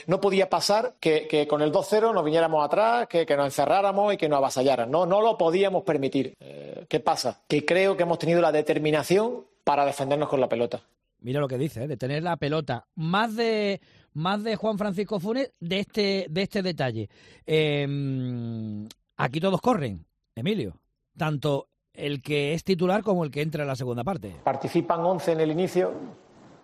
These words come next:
Speaker 1: Tenemos casi veintiocho jugadores, veinticinco la gente de filial. Es un deporte en ese sentido muy ingrato,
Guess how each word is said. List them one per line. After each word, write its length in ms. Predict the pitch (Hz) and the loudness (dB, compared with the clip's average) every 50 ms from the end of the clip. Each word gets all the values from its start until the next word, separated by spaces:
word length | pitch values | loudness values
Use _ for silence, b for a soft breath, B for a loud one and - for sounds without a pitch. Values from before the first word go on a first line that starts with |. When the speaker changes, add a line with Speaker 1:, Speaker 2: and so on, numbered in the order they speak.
| _ _ _ _ - | _ _ _ _ -6
Speaker 1:
Tenemos 300 | - 131 139 147 156 143 | -4 -2 0 0 0 0
casi 240 | - 143 139 151 147 | 0 -2 0 0 2
veintiocho 480 | 139 139 127 - 143 151 151 151 156 127 | 2 2 2 2 0 0 2 0 -2 0
jugadores, 500 | 147 147 139 147 160 170 175 190 196 151 | 2 2 2 4 2 2 2 0 -2 -2
veinticinco 560 | 139 127 120 - - - 147 151 151 151 151 | -4 -6 -8 -10 -6 -4 -4 -4 -2 0 0
la 100 | 143 127 | 0 0
gente 200 | 135 135 - 131 | -2 -2 -2 -2
de 80 | 131 | -2
filial. 440 | 120 - 139 143 160 165 165 160 - - - - - b b b b b b b b b b b _ _ | 0 0 0 2 2 2 0 -2 -6 -16 -20 -20 -20 b b b b b b b b b b b _ _
Es 60 | - 143 | -8 -2
un 80 | 151 | -2
deporte 340 | 160 156 - 170 170 - 170 | 0 0 2 0 0 2 0
en 60 | 160 | 0
ese 120 | 156 160 151 | 0 -2 -2
sentido 360 | 147 156 143 - 160 156 156 | -4 -4 0 0 0 2 2
muy 160 | 143 143 139 | 0 0 0
ingrato, 340 | 135 135 127 120 - - | 2 2 0 0 0 -4